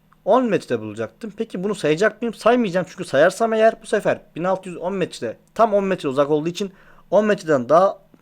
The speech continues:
<clears throat> fazla bir mesafe kaldığını söyleyemem. O yüzden şıklara baktığımız zaman sonucu direkt A seçeneği olarak bulmaktayız. Yani burası da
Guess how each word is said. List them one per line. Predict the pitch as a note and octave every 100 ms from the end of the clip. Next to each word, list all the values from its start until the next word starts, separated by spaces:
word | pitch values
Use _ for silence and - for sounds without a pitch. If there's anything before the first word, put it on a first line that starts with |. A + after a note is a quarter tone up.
| _ -
<clears throat> | G#3+ E3+
fazla | - D3+ D#3 D3+
bir |
mesafe | A#2+ C3 E3 D#3 D3 G#2+ - _ _ _ _ _ _ -
kaldığını | C3 B2+ A#2 G2+
söyleyemem. | A2 C3 D3+ D#3 D#3 D#3 - - - - - -
O | A3 B3
yüzden | F3 B2+
şıklara | - G#3 F#3+ D3+
baktığımız | D3+ - G3+ G3+
zaman | F3+ D3
sonucu | - G3 G#3 C3+ B2+ - - -
direkt | G3+ C3 -
A | F3 F#3
seçeneği | F3+ F3 E3+ E3+
olarak | B2 C3+ - -
bulmaktayız. | A#2+ A2 - - - -
Yani | C3 A#2
burası | C3 G#2+ A#2+
da | C#3